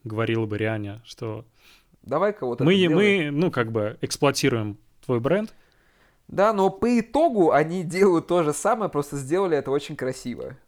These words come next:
Speaker 1: По
Speaker 2: Такая
Speaker 1: итогу так и получилось.
Speaker 2: такая,
Speaker 1: Причём,
Speaker 2: такая
Speaker 1: а,
Speaker 2: многоходовочка.
Speaker 1: да, я где-то прочитал, что одна из формальных причин, а, закрытия бренда в том, что из-за карантина и там всей ситуации, которая была весь прошедший год,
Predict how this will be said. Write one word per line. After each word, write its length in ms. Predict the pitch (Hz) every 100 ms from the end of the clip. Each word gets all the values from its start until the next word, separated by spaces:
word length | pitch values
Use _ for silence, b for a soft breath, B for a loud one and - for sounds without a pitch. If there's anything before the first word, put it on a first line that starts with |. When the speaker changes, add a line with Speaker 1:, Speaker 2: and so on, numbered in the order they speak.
| _
Speaker 1:
По 60 | -
Speaker 2:
Такая 60 | 120
Speaker 1:
итогу 260 | 131 143
так 220 | 131 123
и 40 | 143
получилось. 560 | 139 131 - 110 104 -
Speaker 2:
такая, 120 | 135
Speaker 1:
Причём, 260 | 127 127 123
Speaker 2:
такая 220 | 156 170
Speaker 1:
а, 40 | 143
Speaker 2:
многоходовочка. 800 | 151 180 202 156 113 - - - b b 117
Speaker 1:
да, 160 | 120
я 180 | 107 120
где-то 240 | 123 123 110
прочитал, 480 | 117 - 127 117
что 440 | 113 - 117 110 107 b b b b b _ _ _
одна 340 | 123 120 127
из 260 | 113 - - _ _
формальных 440 | - 127 160 185 -
причин, 520 | - - - 113 110 b b b b b _ 202
а, 380 | 117 110 107 104 -
закрытия 560 | 110 113 - 117 - 113
бренда 340 | 113 113 104
в 80 | 98
том, 180 | 123 123
что 340 | - 120 113
из-за 320 | - 120 113
карантина 540 | 110 113 110 - 127 117
и 40 | 104
там 220 | 101 101
всей 200 | - 123
ситуации, 460 | - - 110 - 113
которая 320 | - - 107
была 180 | 107 104 _ -
весь 160 | 120
прошедший 480 | - - - 120 120
год, 260 | 113 156